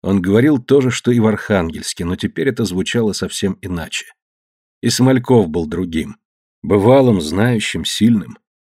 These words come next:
Нет, ненадолго держит Андрей обиду на Смолькова.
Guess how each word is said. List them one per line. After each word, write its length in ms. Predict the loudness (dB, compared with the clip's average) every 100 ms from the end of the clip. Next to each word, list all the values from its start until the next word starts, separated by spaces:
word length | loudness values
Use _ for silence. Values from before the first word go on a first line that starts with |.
| _ _ -8
Нет, 720 | -4 -2 -2 -4 -8 -16 -20 _ 0
ненадолго 680 | 4 4 4 4 4 2 -2
держит 440 | 0 0 -2 -6
Андрей 340 | -4 0 2
обиду 280 | 2 -2 -4
на 80 | -6
Смолькова. 640 | -6 -8 -10 -12 -14 -16